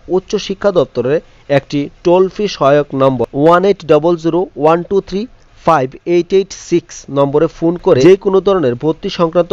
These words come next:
বিষয় জানার ব্যবস্থা রয়েছে। WhatsApp নাম্বার রয়েছে এইট সেভেন নাইন ফোর ফোর থ্রি থ্রি সিক্স সেভেন সিক্স। মেসেজ করে সব ধরনের তথ্য জানার সুযোগ রয়েছে বলে তিনি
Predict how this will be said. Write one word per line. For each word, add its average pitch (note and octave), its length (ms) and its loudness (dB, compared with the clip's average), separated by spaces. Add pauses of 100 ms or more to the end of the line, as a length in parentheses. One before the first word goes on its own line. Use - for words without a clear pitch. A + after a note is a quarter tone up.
(140)
বিষয় D#3 280 2
জানার D3 320 2
ব্যবস্থা C3 340 -2
রয়েছে। B2+ 280 2 (200)
WhatsApp F3+ 360 2 (100)
নাম্বার D3 240 2 (100)
রয়েছে B2 300 -2 (320)
এইট F3+ 140 2 (140)
সেভেন C3+ 280 2 (140)
নাইন D#3+ 160 2 (120)
ফোর D3 180 2 (360)
ফোর F3+ 200 4 (180)
থ্রি C3+ 160 -4 (400)
থ্রি F3+ 160 4 (240)
সিক্স D#3+ 300 -4 (460)
সেভেন D#3+ 300 4 (200)
সিক্স। B2+ 240 -4 (320)
মেসেজ D#3+ 300 2 (140)
করে B2+ 160 6 (140)
সব D#3 140 2 (120)
ধরনের F3+ 300 -4 (180)
তথ্য - 260 -6 (220)
জানার C#3+ 320 0
সুযোগ D#3+ 240 -4 (100)
রয়েছে B2+ 300 0
বলে D#3 120 0 (100)
তিনি A#2+ 160 -2